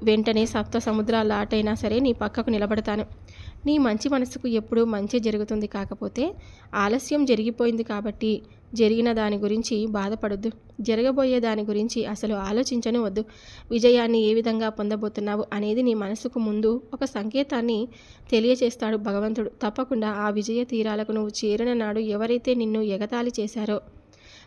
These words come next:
ఎవరైతే నిన్ను బాధ పెడుతూ ఉన్నారో, ఇన్ని రోజులు సునకానందాన్ని పొందారో, వారందరికీ కూడా నీ విజయమే గొప్ప గుణపాఠం, గు-, గుణపాఠంగా మారబోతుంది.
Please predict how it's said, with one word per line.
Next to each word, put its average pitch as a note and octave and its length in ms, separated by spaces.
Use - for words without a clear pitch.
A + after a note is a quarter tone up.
ఎవరైతే C4 680
నిన్ను A#3 220
బాధ G#3 260
పెడుతూ A3 400
ఉన్నారో, G#3 380
ఇన్ని B3+ 240
రోజులు A#3+ 540
సునకానందాన్ని B3 840
పొందారో, G#3+ 520
వారందరికీ B3 600
కూడా A3+ 260
నీ A3+ 180
విజయమే A3+ 540
గొప్ప A#3 280
గుణపాఠం, A3 520
గు-, A3 440
గుణపాఠంగా A3+ 720
మారబోతుంది. A3 680